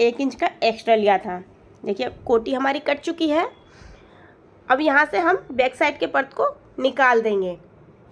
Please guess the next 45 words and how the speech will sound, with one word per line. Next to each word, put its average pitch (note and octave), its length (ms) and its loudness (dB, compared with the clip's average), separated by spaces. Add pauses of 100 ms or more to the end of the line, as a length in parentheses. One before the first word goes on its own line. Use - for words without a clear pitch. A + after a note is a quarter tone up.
(800)
ये B3 100 -2
देख A#3+ 140 0
सकते C#4 240 -4
हैं C#4 60 4
आपने C#4+ 180 0
बैक A#3+ 200 -2
साइड A#3 220 0
का A#3 80 -6
पर्त B3+ 200 -6
हमने C4+ 180 -4
हटा A#3 300 0
दिया C#4+ 220 0
है, E4+ 240 -2
सिर्फ - 280 -10
एक A3+ 260 2
ही C4+ 60 -10
पर्त C#4 260 -2
लिया C#4+ 200 0
है E4 120 0
जो C#4 160 -2
हमारा A#3 240 -2
फ्रंट A3+ 320 -2
साइड G#3+ 260 -4
के - 100 -4 (680)
आगे A#3+ 240 4
वाला A3+ 240 4
जो A3+ 140 -4
पर्त G#3+ 280 -4
है, D#4 240 -2
जो F4 80 0
हमारा A3+ 220 0
फ्रंट G#3 260 -2
साइड F#3 240 -6
पर G#3+ 120 -2
आएगा। F3 300 -6 (220)
यहाँ A#3+ 140 4
पर D4+ 160 0
हम F#4 120 4
फ्रंट C4 280 -4
साइड C4+ 180 -2
के D#4 100 -4
पर्त B3 220 -2
के F4 80 -6
मुड्ढे A3+ 280 -2
की D4+ 180 0